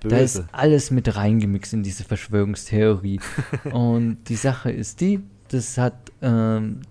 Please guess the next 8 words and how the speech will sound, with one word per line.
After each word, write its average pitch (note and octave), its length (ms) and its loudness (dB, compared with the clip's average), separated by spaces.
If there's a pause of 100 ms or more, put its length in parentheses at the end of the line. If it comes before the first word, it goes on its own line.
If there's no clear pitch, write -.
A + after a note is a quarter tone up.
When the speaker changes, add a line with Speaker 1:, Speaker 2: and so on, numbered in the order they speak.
Speaker 1:
damals A#2+ 320 2
eine A2 100 -2
Privatperson C#3+ 760 -2
ins B2+ 180 -4
Leben B2+ 280 0
gerufen, A#2+ 460 -2 (440)
der B2 320 2
einfach A2+ 560 0